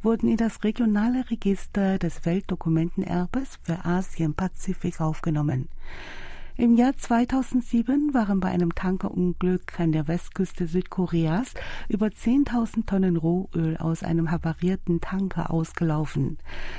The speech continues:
Zahlreiche Bürger aus dem ganzen Land beteiligten sich im Anschluss an die Katastrophe freiwillig daran, die schlimmste Ölpest des Landes einzudämmen. Auf über siebzehn Kilometern Länge und zehn Metern Breite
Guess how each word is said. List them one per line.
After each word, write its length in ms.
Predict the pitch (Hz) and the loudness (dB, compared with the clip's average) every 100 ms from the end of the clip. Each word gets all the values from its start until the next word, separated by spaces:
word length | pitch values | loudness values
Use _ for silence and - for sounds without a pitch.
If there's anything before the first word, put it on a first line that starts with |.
| - - | -8 -4
Zahlreiche 520 | - 233 240 247 254 | 2 4 4 4 2
Bürger 440 | 240 233 226 - 277 | 2 2 2 2 2
aus 180 | 330 - | 2 2
dem 140 | 240 | 2
ganzen 520 | 220 208 226 - 226 185 | 2 2 0 0 2 4
Land 400 | 175 185 196 - | 4 2 0 -2
beteiligten 640 | 180 175 175 175 - 180 | -2 0 2 0 0 -2
sich 340 | - 175 165 170 | 0 0 0 0
im 120 | 156 | 0
Anschluss 680 | 165 175 190 170 160 - - | 0 0 0 0 0 0 0
an 140 | 160 | 0
die 80 | 156 | 0
Katastrophe 800 | - - 165 - 180 180 - 175 | -2 -2 -2 -2 0 2 2 0
freiwillig 640 | - 160 180 175 170 156 | 0 0 0 2 0 0
daran, 460 | - 170 175 226 311 - - - | 0 0 2 2 2 0 -6 -2
die 120 | 247 240 | 0 0
schlimmste 580 | - 214 220 - 220 - | 0 0 0 0 -2 0
Ölpest 600 | 190 202 - 156 - - | 0 0 0 -2 -2 -6
des 160 | 160 | -4
Landes 440 | 156 147 151 185 - | 0 0 0 0 -2
einzudämmen. 800 | 160 165 170 170 160 151 139 - - - - - - - - - | 0 0 0 0 2 2 2 0 -6 -10 -10 -10 -10 -8 -8 0
Auf 220 | 226 - | 0 2
über 280 | 240 269 262 | 0 2 0
siebzehn 440 | 285 254 - 262 | 0 -2 0 0
Kilometern 560 | - 214 202 196 196 185 | 2 2 4 2 2 4
Länge 400 | 170 170 180 180 | 4 4 2 2
und 180 | 170 | -2
zehn 320 | - - 180 185 | -2 0 2 4
Metern 300 | 170 160 151 | 2 0 -2
Breite 600 | - 160 170 - 190 | 0 2 2 2 0